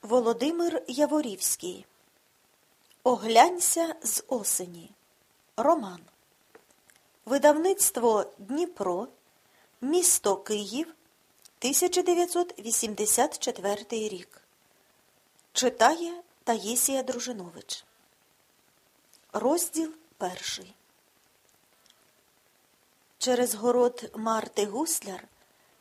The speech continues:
ішов вітер з Одеси на Київ і збив стару кролячу шапку на опудалі. Шапка закотилася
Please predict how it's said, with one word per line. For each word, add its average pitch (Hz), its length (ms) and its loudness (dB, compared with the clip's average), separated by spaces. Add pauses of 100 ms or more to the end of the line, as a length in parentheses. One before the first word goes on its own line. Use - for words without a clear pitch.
ішов 320 440 2
вітер 339 500 -2
з - 220 -4
Одеси 233 640 -4 (100)
на 269 140 -14
Київ 196 460 -8 (680)
і 311 80 4
збив 381 360 2
стару 240 340 2
кролячу 202 480 -6
шапку - 640 -6
на 196 220 -10
опудалі. 185 580 -12 (1300)
Шапка 254 540 2
закотилася 240 880 -2